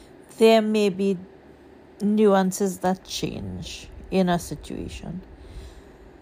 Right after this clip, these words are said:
There may be a different person that we are required to work with. There may be different tools and materials available.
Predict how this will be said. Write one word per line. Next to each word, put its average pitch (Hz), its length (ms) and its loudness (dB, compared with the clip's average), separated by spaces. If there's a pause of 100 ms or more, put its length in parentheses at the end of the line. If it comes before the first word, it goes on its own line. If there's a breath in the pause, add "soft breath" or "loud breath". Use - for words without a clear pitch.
(260)
There 190 240 6
may 185 180 2
be - 160 -2
a 175 80 2
different 170 560 -4
person 247 440 4
that 226 220 2
we 202 140 0
are 180 120 4
required 170 500 0
to 170 100 -4
work 214 420 4
with. 220 320 2
There 175 160 2
may 170 180 -2
be 165 140 -4
different 156 560 -6
tools 240 320 0
and 233 180 0
materials 214 580 2
available. 196 720 2